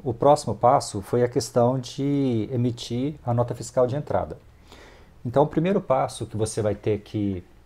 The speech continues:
verificar é o seguinte: se lá no, no seu estado,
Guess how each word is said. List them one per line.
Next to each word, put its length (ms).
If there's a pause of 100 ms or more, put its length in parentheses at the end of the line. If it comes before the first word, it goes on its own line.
(260)
verificar 800 (100)
é 120
o 40
seguinte: 560 (1500)
se 580 (560)
lá 240
no, 480 (1000)
no 140
seu 460 (160)
estado, 600